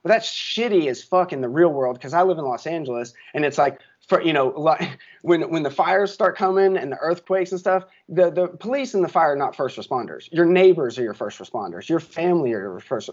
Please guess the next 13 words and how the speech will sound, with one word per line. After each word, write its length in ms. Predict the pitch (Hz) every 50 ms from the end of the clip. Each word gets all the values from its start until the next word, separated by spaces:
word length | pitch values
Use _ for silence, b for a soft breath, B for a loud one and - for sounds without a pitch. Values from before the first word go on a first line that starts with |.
| - _
first 220 | - 139 127 - 104
responders. 240 | - 117 107 110 113
So, 140 | - 170
like, 200 | 156 156 143 B B B B B B -
that 160 | 175 196 190
kind 180 | 202 208 202 208
of 100 | 165 -
thing, 180 | - 175 170
it's 100 | 156 147
like, 120 | 151 127 131
you 100 | 165 160
can 120 | - 165
never 380 | 175 175 175 185 180 175 180